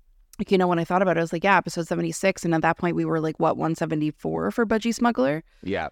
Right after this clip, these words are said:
Speaker 1: Um, that we did. So
Speaker 2: Hundred
Speaker 1: it's like,
Speaker 2: episodes.
Speaker 1: you know, uh, just, just under a hundred episodes difference. Like, that's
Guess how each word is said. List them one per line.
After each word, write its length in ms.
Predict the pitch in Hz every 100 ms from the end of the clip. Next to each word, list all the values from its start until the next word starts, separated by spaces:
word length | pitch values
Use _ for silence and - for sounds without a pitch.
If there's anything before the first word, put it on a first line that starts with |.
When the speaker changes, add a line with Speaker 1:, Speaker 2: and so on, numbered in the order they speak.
| _
Speaker 1:
Um, 240 | 196 196 202
that 120 | -
we 100 | 214
did. 400 | 220 240 269 240
So 200 | - 214
Speaker 2:
Hundred 40 | 202
Speaker 1:
it's 160 | -
like, 140 | 214 202
Speaker 2:
episodes. 60 |
Speaker 1:
you 80 | 240
know, 220 | 214 175
uh, 160 | 135 190
just, 360 | 180 202 - -
just 260 | 208 214 -
under 340 | 185 185 202
a 80 | 214
hundred 300 | 190 190 180
episodes 720 | 175 170 185 196 180 180 175
difference. 680 | 185 185 180 214 240 285 -
Like, 220 | 208 185 - _ - -
that's 260 | 220 -